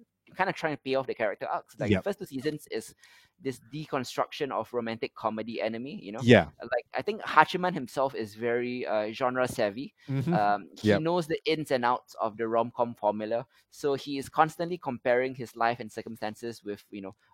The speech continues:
Speaker 1: rom-coms and, and curses and, and, and stereotypes that, you know, are found in movies and, like, love triangles and stuff like
Speaker 2: <laughs>
Speaker 1: that, you know? And, and, and in a more meta sense, the series does a great job of avoiding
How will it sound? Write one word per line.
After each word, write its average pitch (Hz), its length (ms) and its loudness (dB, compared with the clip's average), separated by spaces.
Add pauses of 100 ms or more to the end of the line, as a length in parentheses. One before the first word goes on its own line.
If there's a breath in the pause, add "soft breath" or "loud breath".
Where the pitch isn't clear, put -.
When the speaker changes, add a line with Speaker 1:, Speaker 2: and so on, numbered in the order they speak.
Speaker 1:
rom-coms 151 920 6
and, 104 300 -2 (320)
and 104 180 -6
curses 160 800 2
and, 110 340 -2
and, 107 420 -4
and 104 280 -4
stereotypes 160 680 2
that, 110 120 -6
you 117 100 -6
know, 113 60 -2
are 107 120 2
found 135 320 2
in 113 140 -6
movies 123 560 -6
and, 87 140 -4
like, - 140 -4
love 117 180 -4
triangles 113 540 0
and 95 100 -8
stuff - 220 0
like - 160 -10
Speaker 2:
<laughs> - 0 -
Speaker 1:
that, 123 260 4
you 104 80 -8
know? 110 140 -8 (480 loud breath)
And, 180 140 8
and, 180 200 4
and 180 160 2
in 185 120 -2
a 185 60 2
more 240 200 4
meta 156 280 2
sense, 160 260 0
the 131 80 -10
series 131 380 -8
does 117 160 -6
a 123 40 -4
great 120 240 -6
job 135 180 0
of 107 120 -8
avoiding 113 560 -2